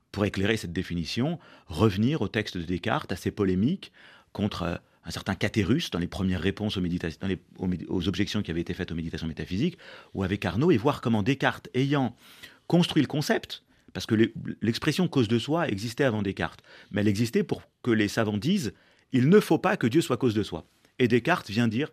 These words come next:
Dieu est cause de soi. » Donc, il est possible que Spinoza enregistre l'acquis cartésien. Et sur ce point, il faut quand même faire droit à, aux nécessités, si je puis dire, de l'érudition.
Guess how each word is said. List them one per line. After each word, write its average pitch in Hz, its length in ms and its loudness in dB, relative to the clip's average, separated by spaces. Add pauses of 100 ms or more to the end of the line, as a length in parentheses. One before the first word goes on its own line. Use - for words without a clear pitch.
(380)
Dieu 143 180 6
est 147 60 4
cause 120 200 0
de 98 100 -2
soi. » 82 240 -8
Donc, 85 240 -8 (720)
il 107 100 2
est 117 60 8
possible 139 520 0 (360)
que 127 80 2
Spinoza 120 640 -2
enregistre 135 640 0
l'acquis 117 320 0
cartésien. 76 540 -6 (320)
Et 113 60 -4
sur - 200 -2
ce - 80 -2
point, 151 380 -2 (320)
il 95 100 -6
faut 123 120 0
quand 120 120 2
même 147 160 2
faire 104 220 -2
droit 151 520 0
à, - 160 -8
aux 117 140 6
nécessités, 131 640 2
si 113 120 -8
je - 40 -10
puis 117 120 -6
dire, 147 120 0
de 117 80 0
l'érudition. 95 540 -4